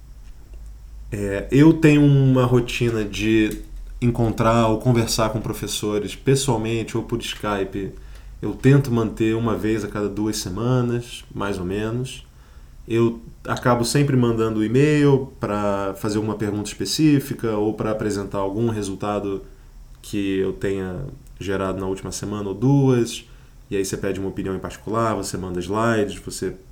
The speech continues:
vai discutindo assim de um jeito mais intensivo e você encontra pessoalmente de vez em quando. E a rotina e o que os seus orientadores em geral pedem é que você ap-,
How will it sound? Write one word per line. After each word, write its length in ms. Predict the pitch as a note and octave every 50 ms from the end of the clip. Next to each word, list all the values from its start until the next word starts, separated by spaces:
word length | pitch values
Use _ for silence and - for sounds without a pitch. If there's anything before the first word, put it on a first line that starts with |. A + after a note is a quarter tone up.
| - -
vai 260 | - G2+ F#2+ G2 G2 G2
discutindo 540 | G2 - - - G#2+ G2 - G2+ G2 G2
assim 240 | F#2 F2+ - G2+ F#2+
de 80 | F#2+ G2
um 60 | G2+
jeito 240 | F#2 G2 F#2 F2+ F#2+
mais 180 | F#2+ F#2 F#2
intensivo 580 | F#2+ F#2+ F2+ F#2+ F#2+ F#2 - - C3 C#3+ C#3+ C#3 C3+ - - - - - - - - -
e 60 | - A2
você 300 | G#2+ G#2+ G#2+ - B2 A2
encontra 320 | A2 G#2+ - A2 G#2+ G#2
pessoalmente 520 | G2+ A2 G#2 - A2+ G#2 G2+ G2+ G2 G2+
de 80 | G#2 G2+
vez 160 | G2+ G2+ G2+
em 60 | A2
quando. 440 | G#2 - A#2+ B2+ C3 C3+ C3 B2+ B2+ - - - - - - - - - -
E 360 | B2+ C3 C3 C3+ C#3 C3+ - - - - - - - - - - - - - - - - - - - - - - - -
a 80 | - B2
rotina 640 | A#2 A#2 A2 G#2 - - C3 C3+ D3 D3 C3 A#2
e 100 | A2 A2+
o 60 | G#2
que 500 | - - - A2+ A2 A2+ A2 G#2+ G2 - - - - -
os 300 | G#2 G#2 G2+ G2+ F#2+ -
seus 180 | - G#2 G#2
orientadores 500 | G#2 G#2 G#2 G#2 G2 G#2 G2 G2+ G2+ G2+
em 40 | G2+
geral 260 | G2 G2+ G2 G2+ G2+
pedem 320 | G2 - A2 A#2 A#2 A#2 A2+
é 20 |
que 120 | A2+ -
você 260 | G#2 A2 A2 - - A#2
ap-, 240 | A2+ - - -